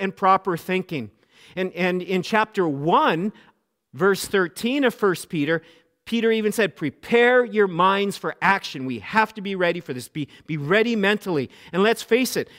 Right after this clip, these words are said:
this world is becoming a lot more hostile towards biblical Christianity.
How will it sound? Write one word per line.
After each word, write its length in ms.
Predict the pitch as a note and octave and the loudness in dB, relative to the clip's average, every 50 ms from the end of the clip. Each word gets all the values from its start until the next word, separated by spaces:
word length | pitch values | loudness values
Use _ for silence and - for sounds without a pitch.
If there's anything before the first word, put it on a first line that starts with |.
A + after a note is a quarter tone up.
| - - | -8 -2
this 200 | F#3 F3+ - - | -2 0 0 -2
world 460 | C#3+ C#3+ F3+ A3 A#3+ B3 B3 A#3 G#3+ | -2 2 4 6 6 6 6 4 2
is 140 | G#3+ G3 D#3+ | 0 -2 -2
becoming 460 | E3 F#3+ - - A3 G#3 G3+ G3+ F#3 | -4 -8 -6 -2 -2 0 0 0 0
a 60 | D#3+ | 0
lot 320 | C#3+ D3 E3+ F3+ G3 G3+ F#3+ | 0 4 4 4 4 4 2
more 220 | G3+ G3+ G3+ F3+ | 2 2 2 2
hostile 640 | - F#3+ G3 G3 G3 - - - F3+ D3+ D3+ D#3 C#3+ | 2 2 2 2 2 -2 -4 -2 -2 0 0 0 -2
towards 440 | - - E3+ D#3+ E3+ E3 D#3+ C3 A#2+ | -6 -6 -2 0 2 0 0 -2 -10
biblical 480 | G#2+ - E3+ D#3 E3 E3+ D#3+ - E3 | -4 -4 -4 -2 -2 -6 -6 -6 -8
Christianity. 840 | - - E3+ D#3+ - - - D#3+ D3 D3 C#3+ C#3 C3 A#2+ A2 G2 - | -8 -6 -10 -10 -10 -8 -8 -6 -4 -4 -2 -4 -4 -6 -8 -10 -14